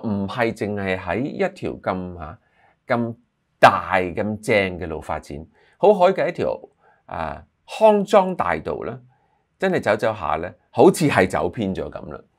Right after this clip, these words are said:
就發展成為性放縱。嗱，我唔準備為呢宗案件嘅男被告作出任何嘅道德審判啊，又或者呢，係對呢位菲傭 X 作出任何嘅道德審判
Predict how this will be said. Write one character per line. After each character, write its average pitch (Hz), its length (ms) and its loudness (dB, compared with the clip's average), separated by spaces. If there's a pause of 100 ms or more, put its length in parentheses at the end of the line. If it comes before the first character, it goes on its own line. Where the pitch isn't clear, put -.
(320)
就 123 140 0
發 131 160 2
展 123 200 -2
成 95 220 -6
為 69 260 -12
性 85 460 -4
放 80 380 2
縱。 73 200 -8 (720)
嗱， 92 120 -6
我 104 100 2
唔 90 240 -2
準 123 280 -2
備 110 140 -2
為 95 100 -2
呢 107 120 -4
宗 143 240 -4
案 95 160 -4
件 98 220 -6
嘅 110 100 2
男 76 260 -6
被 78 200 -8
告 - 320 -6 (500)
作 117 120 2
出 170 140 -4 (120)
任 87 260 2
何 73 260 -8
嘅 80 120 -6
道 82 180 -8
德 87 140 -2
審 - 280 -14
判 82 320 -10
啊， - 80 -14 (220)
又 101 160 4
或 101 140 8
者 101 180 0
呢， 104 100 2
係 90 200 -2
對 87 160 -2
呢 107 120 -4
位 92 160 0
菲 117 300 -2
傭 73 160 -8
X 123 220 -4
作 90 160 -4
出 - 180 -4 (220)
任 82 200 -6
何 73 180 -10
嘅 78 120 -10
道 78 140 -8
德 82 120 0
審 76 280 -10
判 87 200 -10